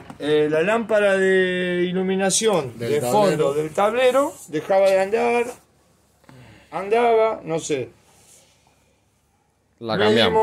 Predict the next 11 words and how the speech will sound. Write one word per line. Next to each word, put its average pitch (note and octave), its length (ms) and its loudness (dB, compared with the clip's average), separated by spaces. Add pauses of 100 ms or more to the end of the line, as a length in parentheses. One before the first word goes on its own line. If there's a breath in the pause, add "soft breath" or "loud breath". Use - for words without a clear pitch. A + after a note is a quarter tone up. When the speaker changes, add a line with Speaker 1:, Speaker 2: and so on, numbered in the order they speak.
Speaker 1:
Medimos, G3 800 -2 (120)
eh, E3 360 -4
continuidad G3 580 0
Speaker 2:
Ah. A3 40 4
Speaker 1:
de G#3 300 4
masa, A#3+ 600 2
medimos G3 420 -4
continuidad F#3+ 640 -2
del G3 200 0
positivo G3+ 720 -4
de, F#3 680 -4